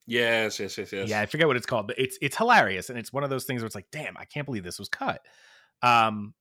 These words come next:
Speaker 2: but they talk about how, like, a, a lot of the stuff, you know, goes on and happens, and Julia Sweeney continues to say,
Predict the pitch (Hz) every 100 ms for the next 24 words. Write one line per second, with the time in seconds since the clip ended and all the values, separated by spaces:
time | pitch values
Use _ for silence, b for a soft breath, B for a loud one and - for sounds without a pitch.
0 | _ _ _ - 160 185 214 220 185 135
1 | 127 117 107 - 117 117 113 113 107 104
2 | - 101 98 - _ _ _ 104 92 92
3 | _ 117 107 104 98 101 110 185 226 139
4 | 135 117 110 139 127 123 131 117 120 117
5 | 110 101 - 107